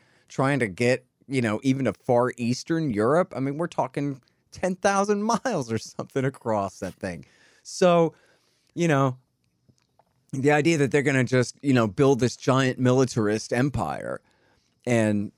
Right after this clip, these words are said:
and make all this money with it, <laughs> it just doesn't seem right to me. You know, look at how much money we've just blown. And when we talk about the ten trillion dollar cost of the terror war,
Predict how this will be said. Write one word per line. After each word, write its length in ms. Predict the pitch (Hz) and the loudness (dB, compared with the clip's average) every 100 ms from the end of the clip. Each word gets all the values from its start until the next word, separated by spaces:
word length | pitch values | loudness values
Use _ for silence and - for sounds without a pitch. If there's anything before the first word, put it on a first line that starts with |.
| _ | _
and 400 | 120 107 101 101 _ _ _ _ - | -2 0 -2 -6 _ _ _ _ -2
make 360 | 135 151 160 | 2 2 2
all 260 | 147 143 143 | 4 6 4
this 320 | 131 143 - | 4 2 0
money 480 | 113 117 143 156 131 | -2 2 2 4 2
with 300 | 104 101 92 | 0 -2 -2
it, 300 | 98 78 - - _ | -4 -6 -10 -16 _
<laughs> 140 | - | -4
it 280 | 226 247 202 | 0 2 2
just 300 | 208 165 - | 2 0 0
doesn't 380 | 190 170 156 123 | -2 -2 -4 -6
seem 300 | - 135 123 | -4 -4 -2
right 280 | 131 131 - | -4 -4 -8
to 100 | 123 | -8
me. 300 | 101 71 - _ _ | -8 -10 -14 _ _
You 80 | 139 | -4
know, 80 | 143 | -2
look 160 | 160 | 0
at 100 | 190 | 0
how 80 | 143 | 2
much 220 | 135 131 | 0 -2
money 200 | 139 127 | -4 -2
we've 240 | 123 143 147 | 0 0 0
just 240 | 151 - | -4 -6
blown. 360 | 170 185 175 - _ - | -2 0 0 -6 _ -2
And 120 | 139 | 0
when 60 | |
we 100 | 151 | 2
talk 200 | 151 160 | 2 2
about 120 | 156 151 | 2 2
the 80 | |
ten 240 | 135 160 143 | 0 -2 -2
trillion 360 | - 147 147 139 | 0 2 4 4
dollar 220 | 139 143 | 4 2
cost 380 | - 131 143 156 | 2 2 0 -2
of 60 | |
the 60 | 143 | -4
terror 340 | 131 143 143 160 | -2 0 0 2
war, 320 | 170 196 | 0 0